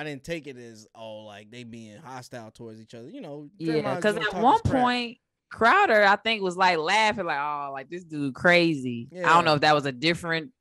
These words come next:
Speaker 2: time where they were going back and forth, but you can tell it's like they just being competitive.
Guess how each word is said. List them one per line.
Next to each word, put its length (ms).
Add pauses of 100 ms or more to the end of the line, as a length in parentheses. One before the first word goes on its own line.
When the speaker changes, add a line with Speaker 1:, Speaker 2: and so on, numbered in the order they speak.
Speaker 2:
time 360
where 80
they 120
were 140
going 240
back 160
and 100
forth, 320
but 260
you 120
can 160
tell 320
it's 80
like 220
they 120
just 240
being 220
competitive. 640